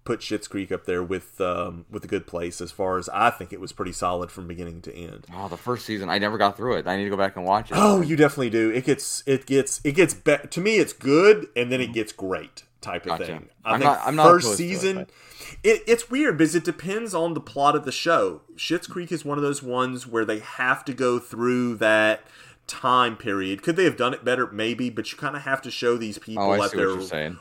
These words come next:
Speaker 1: worst until you can see them at their best type of thing. But yeah, I, I would
Speaker 2: Fair enough.
Speaker 1: definitely put that up there.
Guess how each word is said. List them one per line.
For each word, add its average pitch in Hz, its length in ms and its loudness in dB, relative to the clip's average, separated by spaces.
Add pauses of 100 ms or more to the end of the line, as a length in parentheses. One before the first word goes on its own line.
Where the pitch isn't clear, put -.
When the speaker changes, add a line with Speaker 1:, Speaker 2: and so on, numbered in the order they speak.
Speaker 1:
worst 107 640 0
until 107 360 -8
you 110 160 -12
can 101 160 -14
see 107 260 -8
them 95 220 -8
at 92 100 -12
their 92 160 -6
best - 760 -8
type 98 240 -6
of 85 120 -14
thing. 80 300 -16 (360)
But 98 200 -6
yeah, 90 260 -8 (240)
I, 104 140 2
I 113 180 2
would 117 80 2
Speaker 2:
Fair - 60 -4
enough. 101 100 -2
Speaker 1:
definitely 95 200 -12
put - 180 -8
that 85 140 -12
up - 140 -18
there. - 240 -12